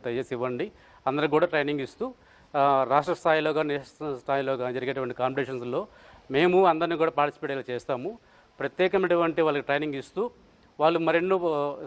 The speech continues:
స-, అవకాశాలు తీసుకోవాలని మేము ట్రైనింగ్ ఇస్తూ ఉంటాము. ఈ అవకాశం ఇచ్చినటువంటి మా అడ్మిన్ స్టాఫ్ కానీ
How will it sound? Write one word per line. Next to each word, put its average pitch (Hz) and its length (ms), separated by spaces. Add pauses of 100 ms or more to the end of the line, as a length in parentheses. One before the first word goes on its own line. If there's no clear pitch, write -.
(140)
స-, 151 40
అవకాశాలు 147 680
తీసుకోవాలని 135 720 (460)
మేము 139 320
ట్రైనింగ్ 139 300
ఇస్తూ 127 200
ఉంటాము. 123 500 (400)
ఈ 139 60
అవకాశం 160 320
ఇచ్చినటువంటి 151 360
మా 135 140 (220)
అడ్మిన్ 143 260
స్టాఫ్ 143 420
కానీ 139 300